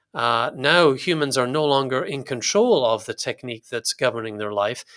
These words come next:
because it's moving faster than us. And that's, that's kind of where we're at today. Modern technique is concerned with the perfection of the instrument or the process, not the perfection of us, the human being.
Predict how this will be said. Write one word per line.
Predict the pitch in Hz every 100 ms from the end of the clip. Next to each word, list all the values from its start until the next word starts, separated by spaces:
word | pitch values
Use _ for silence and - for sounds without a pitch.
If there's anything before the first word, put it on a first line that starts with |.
| - -
because | - 151 175
it's | 147
moving | 170 180 160
faster | 139 175 165 - 127
than | 107
us. | 92 - - _ _ _ _
And | 113
that's, | 139 - - -
that's | 254 151 175 -
kind | - 180
of | 143 -
where | - 131 139
we're | 127 127
at | 120 120
today. | - 113 117 98 _ _ - -
Modern | 135 151 156
technique | 127 143 139 135 135
is | -
concerned | - 123 - 160 135
with | 123
the | 117
perfection | - 113 - 170 - 156
of | 127
the | 123
instrument | 170 - - 123 92
or | 110
the | 113
process, | - 180 180 - 117 - - - _ _
not | 127 160 180
the | 170
perfection | 160 135 139 123 - 127
of | 117
us, | 135 - - - _ _
the | -
human | 104 131 110
being. | 113 151 -